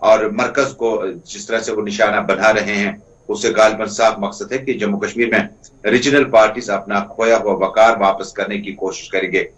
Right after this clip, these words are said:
गौर साहब, एक इंतहाई अहम बात है कि जब regional parties अपनी पार्टी, कौमी पार्टियों को फिलहाल side में करके जब regional parties वापस अवाम के पास जाएंगे तो उनके हाथ में क्या है जो वो अवाम को देके जाएंगे? यही कहेंगे कि गुपकार declaration है,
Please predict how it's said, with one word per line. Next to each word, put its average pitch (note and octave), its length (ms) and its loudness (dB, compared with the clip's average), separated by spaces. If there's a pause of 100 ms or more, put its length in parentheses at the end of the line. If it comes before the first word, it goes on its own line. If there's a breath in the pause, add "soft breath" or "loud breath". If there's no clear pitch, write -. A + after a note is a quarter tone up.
(220)
गौर B2+ 160 4
साहब, D#3+ 220 4
एक D3 180 -2
इंतहाई C#3+ 380 -2
अहम B2+ 280 -8
बात G#2 320 0
है A#2 60 -4
कि A#2+ 140 -10
जब A2+ 220 -4
regional G#2+ 360 -6
parties G#2 540 -4
अपनी A#2 300 -4
पार्टी, G2 420 0
कौमी G#2 320 -2
पार्टियों G2+ 420 0
को G#2 280 -2 (320 soft breath)
फिलहाल G2+ 320 2
side G2+ 340 0
में G2 100 -4
करके G2+ 460 -2 (800)
जब B2 220 0
regional B2+ 300 0
parties B2+ 420 0
वापस G#2 460 -2
अवाम A2 260 0
के A2+ 200 -4 (160)
पास G2+ 200 0
जाएंगे G#2 360 2
तो - 400 -10
उनके A#2 200 -2
हाथ A#2 320 0
में A2+ 140 -8
क्या A2 140 2
है F#2+ 200 -2
जो G2+ 120 -2
वो F#2+ 80 -2
अवाम F#2+ 240 -2
को F#2+ 200 -6
देके F2+ 280 -4
जाएंगे? E2 460 -2 (320)
यही B2+ 200 4
कहेंगे C3 360 0
कि C3 120 -6
गुपकार G#2+ 420 0
declaration A#2+ 460 -4
है, B2 280 -6